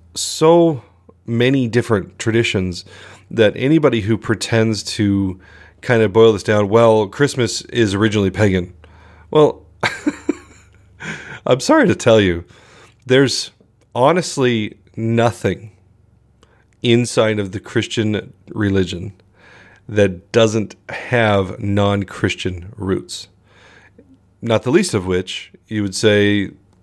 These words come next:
Christian religion's primary root system is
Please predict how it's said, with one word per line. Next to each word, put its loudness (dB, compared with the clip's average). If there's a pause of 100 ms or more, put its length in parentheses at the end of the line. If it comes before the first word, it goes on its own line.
(280)
Christian 0
religion's 2
primary 2
root -4
system -2
is -2